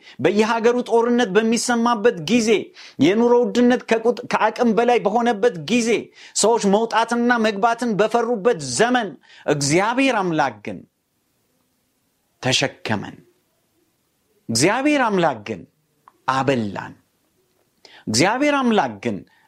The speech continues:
አጠጣን። እግዚአብሔር አምላክ ቅጥር ሆነልን፣ ሸሸገን። ስለዚህ ክብር ይገባዋል፣ ምስጋና ይገባዋል። እንደ ቤተ ክርስቲያን፣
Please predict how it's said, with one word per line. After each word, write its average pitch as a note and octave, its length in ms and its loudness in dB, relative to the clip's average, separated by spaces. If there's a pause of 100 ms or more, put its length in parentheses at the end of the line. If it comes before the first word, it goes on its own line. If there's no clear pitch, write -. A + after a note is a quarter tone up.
(100)
አጠጣን። - 680 -6 (840)
እግዚአብሔር A#3+ 480 0
አምላክ G3 440 -2 (340)
ቅጥር D#3+ 320 0
ሆነልን፣ A2 600 -6 (920)
ሸሸገን። C#3 840 0 (1300)
ስለዚህ G#2+ 380 -4
ክብር C#3+ 220 2
ይገባዋል፣ A2+ 580 -4 (960)
ምስጋና D3 440 0
ይገባዋል። A2+ 640 -4 (2250)
እንደ A#2 200 2
ቤተ C3 220 0
ክርስቲያን፣ - 480 -6